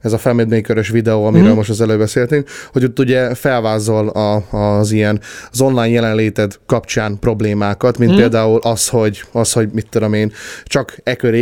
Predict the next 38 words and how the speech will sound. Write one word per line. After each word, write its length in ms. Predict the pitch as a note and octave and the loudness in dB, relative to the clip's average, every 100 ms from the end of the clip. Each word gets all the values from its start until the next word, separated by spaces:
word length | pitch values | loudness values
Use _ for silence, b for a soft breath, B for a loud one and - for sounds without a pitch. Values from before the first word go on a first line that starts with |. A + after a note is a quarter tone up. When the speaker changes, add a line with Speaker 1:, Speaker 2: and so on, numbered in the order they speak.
| B2 | 2
Speaker 1:
épül 260 | A#2+ A2 G#2+ | 2 2 0
ez 100 | G2+ | 2
a 40 | |
dolog, 380 | G2 B2+ B2+ A#2+ B B | 2 2 2 0 B B
Speaker 2:
Mhm. 100 | F#3+ | 2
Speaker 1:
csak 300 | A3 B2 - | 2 0 -4
a 220 | G#2+ G2+ F#2 | -4 -6 -2
hirdetési 580 | C3+ B2+ A#2 B2 A#2 A#2+ | 0 2 2 0 0 0
felület, 460 | B2+ A#2 A#2 A2+ | -2 0 0 0
meg 140 | - G#2 | -2 -2
stb., 360 | B2+ A#2+ A#2 A2+ | -2 0 0 0
hogy 140 | A2+ | 0
ezt 120 | G#2+ | -2
szeretnél 460 | - A2 G#2 A2+ G2+ | -2 -2 -2 -4 -2
te 120 | A2 | -2
igazából 340 | G#2+ A2 A2 G2+ | 0 0 0 0
lenni, 520 | G#2+ G#2+ A#2+ C#3 D#3+ B B B | 0 2 2 2 0 B B B
és 180 | C3+ C3+ | -2 0
hogy 100 | C#3 | -2
itt 200 | C#3 - | -2 -2
az 260 | F3+ G#3 A2+ | -2 0 0
van, 360 | G#2+ A2+ D3+ - - | 0 0 -2 -4 -2
hogy 340 | B2 A2+ A2+ - B B | 0 2 0 -4 B B
nem 180 | D3+ E3+ | -2 -2
azt 180 | C3+ B2 | -2 -2
mondod, 440 | A#2 A#2 A#2 A#2+ | 0 2 2 0
hogy 180 | - A2+ | 0 0
ez 120 | G#2+ | 2
nem 200 | A2 A#2+ | 2 2
releváns, 720 | A2 G#2+ A2 C3 D#3 E3 - - | 2 2 2 2 0 -2 -6 -2
hanem 220 | C3+ C#3+ | 0 0
azt, 180 | C#3 - | -2 -2
hogy 160 | C3+ | -4
te 120 | - | -2
nem 180 | C#3+ C#3 | 0 0
látod 320 | A2+ G#2 A#2+ | 0 0 0
ezt 120 | A2+ - | -2 -2
problémának. 1000 | A#2+ G2+ F#2+ F2+ C#2 B1+ C#2+ - - | -2 0 -2 -4 -6 -6 -8 -12 -20